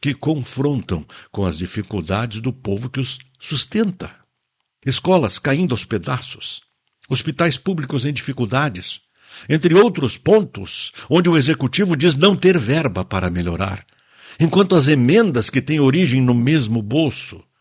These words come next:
no do contribuinte, podem ser aplicadas secretamente. Meus amigos, talvez a palavra safadeza não traduza tudo o que estão fazendo com o nosso dinheiro.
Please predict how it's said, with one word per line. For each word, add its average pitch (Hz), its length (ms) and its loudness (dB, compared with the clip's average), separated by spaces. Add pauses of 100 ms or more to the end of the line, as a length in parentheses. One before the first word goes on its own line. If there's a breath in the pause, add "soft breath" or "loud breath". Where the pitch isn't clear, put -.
(100)
no 104 120 -6
do 90 120 -4
contribuinte, 104 760 -4 (400)
podem 214 320 2
ser 160 260 2
aplicadas 143 580 0 (200 loud breath)
secretamente. 107 1200 -6 (720)
Meus 101 180 0
amigos, 98 600 -2 (280)
talvez 113 800 -2 (360)
a 110 80 -6
palavra 101 540 0
safadeza 107 1200 -2 (640 soft breath)
não 143 220 2
traduza 143 720 0
tudo 202 520 2
o 185 60 -2
que 180 120 -6
estão 143 340 -2
fazendo 95 720 -2 (220 soft breath)
com 98 160 -4
o 98 60 0
nosso 82 360 -6
dinheiro. 85 460 -8